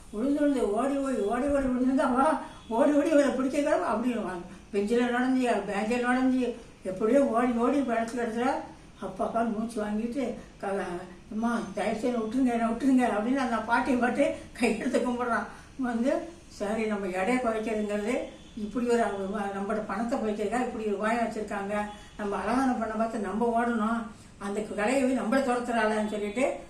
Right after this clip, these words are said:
அந்த ம-, வெளியே வந்து ஓடி வந்துட்டான். இனிமேல் நம்ம வந்து நம்மளா டயட்ல இருந்து தான் நம்ம ஆ-, எடையை குறைக்கணும் வழிய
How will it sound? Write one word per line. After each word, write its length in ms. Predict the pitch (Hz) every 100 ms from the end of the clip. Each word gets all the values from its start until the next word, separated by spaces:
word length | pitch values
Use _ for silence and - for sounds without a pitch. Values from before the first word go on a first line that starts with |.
| - -
அந்த 280 | - 233 226
ம-, 440 | 208 196 196 185
வெளியே 280 | 202 254 277
வந்து 220 | 240 311
ஓடி 200 | 240 254
வந்துட்டான். 380 | 247 233 208 202 - - - -
இனிமேல் 280 | 220 269 277
நம்ம 220 | 208 208
வந்து 220 | 254 214
நம்மளா 380 | 185 220 254 262 - - - - - 226 202
டயட்ல 320 | 214 277 -
இருந்து 340 | 214 196 190
தான் 240 | 196 233 - - - -
நம்ம 300 | 202 190 190
ஆ-, 280 | 202 196 208
எடையை 220 | 240 247
குறைக்கணும் 320 | 214 202 202
வழிய 420 | 190 214 262 -